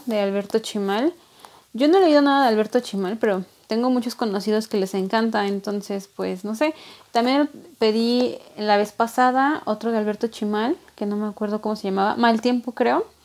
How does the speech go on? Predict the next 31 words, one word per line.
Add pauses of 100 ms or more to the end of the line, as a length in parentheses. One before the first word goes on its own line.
(480)
de
la
colección
del
Libro
de
Aracne. (400)
No
sé
si
este
también
pertenece
a
esa
colección,
supongo
que
sí,
sí. (680)
Eh,
bueno,
lo
pedí,
pero
no
lo
he
leído,
entonces,
pues,